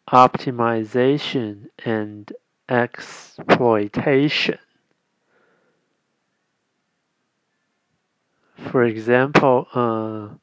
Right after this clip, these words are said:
many people complain that they have, they regularly work overtime, and some even have to work on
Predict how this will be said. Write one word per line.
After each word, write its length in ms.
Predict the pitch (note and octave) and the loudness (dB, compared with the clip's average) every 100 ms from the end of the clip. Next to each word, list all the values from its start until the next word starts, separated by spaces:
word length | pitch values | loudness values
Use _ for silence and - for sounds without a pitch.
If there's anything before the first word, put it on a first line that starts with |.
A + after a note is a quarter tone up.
| _ _ _ _ _ _ _ _ _ _ _ _ _ _ _ _ | _ _ _ _ _ _ _ _ _ _ _ _ _ _ _ _
many 380 | B2+ C3 C#3+ D3 | 2 4 4 0
people 880 | - D3 C#3 - C3 A#2+ A#2 A#2+ - _ _ _ _ _ _ - | 0 0 2 2 4 4 0 -2 -12 _ _ _ _ _ _ -10
complain 880 | - B2 A2+ - - C#3+ A#2 A2 A2+ | -2 -2 -2 -2 0 0 0 -6 -2
that 340 | A#2+ A2+ A2 | 0 0 -2
they 380 | A#2 A2 A2 G#2+ _ _ _ _ _ _ _ _ _ | -2 -2 -2 -6 _ _ _ _ _ _ _ _ _
have, 560 | - - B2 A#2 A#2 A2+ - - - _ _ _ _ _ _ _ _ - | -18 -4 2 2 2 -2 -12 -20 -20 _ _ _ _ _ _ _ _ 0
they 220 | B2+ A#2+ | 6 6
regularly 920 | A2+ D3 E3 D#3+ A#2 A2 G#2+ G#2+ G#2 | 10 10 10 8 8 6 4 -2 -4
work 540 | G#2 A#2 A#2+ B2 - - _ - | 0 4 4 4 -4 -20 _ 4
overtime, 920 | C3 A#2+ A2+ - D3 A#2 A#2+ D3+ D#3 - _ _ _ _ _ _ _ _ _ _ _ _ - | 4 6 0 0 -2 -2 -4 -14 -20 -20 _ _ _ _ _ _ _ _ _ _ _ _ 0
and 580 | B2 A2+ A2 G#2 G#2 - | 2 2 -2 -8 -18 -20
some 440 | - C#3 C3 B2+ | -6 0 2 0
even 340 | C3+ A#2+ B2+ | -2 -2 -2
have 320 | A2+ B2 A#2+ - | -4 -4 -4 -4
to 140 | B2 | -4
work 440 | A2 A#2 A#2 A#2 | 0 0 -2 -2
on 380 | A#2+ A2+ G#2+ G#2+ | -2 0 -2 -10